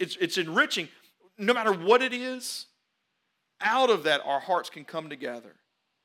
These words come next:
with this just really appreciation to God that He's doing something. He's here and He's active.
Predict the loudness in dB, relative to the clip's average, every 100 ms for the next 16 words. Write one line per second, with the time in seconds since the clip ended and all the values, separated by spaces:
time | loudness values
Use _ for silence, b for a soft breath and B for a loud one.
0 | _ _ _ -8 -6 -6 -6 -8 -10 -6
1 | -4 -4 -8 -8 -6 -6 -6 -8 -8 -12
2 | -16 -12 -10 -10 -14 -20 _ -16 -14 -14
3 | -16 -6 -4 -4 -6 -12 -14 -10 -8 -10
4 | -12 -20 b _ -12 -8 -6 -6 -6 -12
5 | _ _ _ _ _ _ _ -14 -10 -8
6 | -4 -4 -6 -14 -20